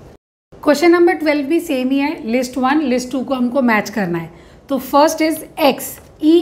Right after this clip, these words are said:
एक्स, इसको match कर दो पी एल ओ आर ई, explore। Explore का मतलब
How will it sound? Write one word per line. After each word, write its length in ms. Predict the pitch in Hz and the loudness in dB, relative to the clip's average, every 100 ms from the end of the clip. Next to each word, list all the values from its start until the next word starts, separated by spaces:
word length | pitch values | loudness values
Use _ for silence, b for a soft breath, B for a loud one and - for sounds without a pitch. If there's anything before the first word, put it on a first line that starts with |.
| 349 | 2
एक्स, 320 | 254 294 - - - _ _ _ - | 0 0 -4 -16 -20 _ _ _ -16
इसको 220 | - 294 | -2 0
match 240 | 262 262 | 0 -2
कर 200 | - 262 | -4 -4
दो 180 | 247 320 339 - | -2 -2 -4 -2
पी 140 | 294 285 | 0 2
एल 180 | 269 | 0
ओ 220 | - 254 285 | -2 -4 -2
आर 260 | 233 226 | 0 0
ई, 120 | 214 185 - | -4 -6 -10
explore। 680 | 233 - - 285 262 180 B B B - | -12 -12 -2 2 2 0 B B B -8
Explore 460 | 240 - 285 302 302 | -6 -2 2 4 2
का 100 | 311 | 0
मतलब 380 | 294 294 330 | 0 0 -2